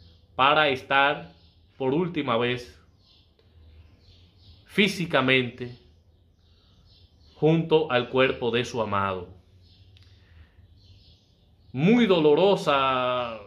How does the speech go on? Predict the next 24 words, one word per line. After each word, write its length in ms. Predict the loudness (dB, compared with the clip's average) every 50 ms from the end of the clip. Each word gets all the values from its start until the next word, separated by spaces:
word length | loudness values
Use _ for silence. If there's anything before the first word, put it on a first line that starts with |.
| -18 -12 -8
eh, 1080 | -4 -4 -2 -2 -4 -4 -4 -6 -6 -6 -8 -10 -10 -10 -10 -12 -12 -12 -10 -8 -8
esta 260 | -6 -2 -2 -2 -2
situación 680 | -2 -4 -6 -4 -2 -4 -4 -2 2 4 4 4 4 2
que 100 | 0 -4
ha 80 | -4 -4
consterna-, 520 | -8 -10 -8 -8 -8 -8 -8 -8 -10 -12 -14 _ -8
que 100 | -4 -4
ha 100 | -4 -4
consternado 840 | -6 -8 -8 -6 -4 -4 -4 -2 -2 0 0 0 0 -2 -4 -6 -6
prácticamente 680 | -4 -4 -4 -4 -6 -8 -6 -6 -6 -6 -6 -6 -6 -6
al 80 | -4 -2
mundo. 560 | 0 0 0 0 0 -2 -6 -8 -8 -10 -20 -20 -20 -20 _ -20 _ _ _ _ _ _ _ _ _ _ _ -12
Y 60 | -4
también 480 | -2 0 0 0 2 2 2 2 2 0
es 180 | -2 -4 -4
bastante 500 | -4 -4 -4 -4 -2 -2 -2 -2 -2 -6
fuerte 460 | -6 -4 -2 0 0 0 -2 -2 -4 0
verla 360 | 2 2 2 2 0 0 0
a 40 | 2
ella 400 | 2 2 0 0 -2 -4 -6 -6
sacando 540 | -4 -6 -6 -4 -2 -2 -2 -2 -2 -4
fuerzas 640 | -4 -4 -2 0 0 0 -2 -4 -6 -6 -8 -6 -6
de 100 | -4 -2
abajo 500 | -2 0 2 2 2 2 -2 -6 -12 -14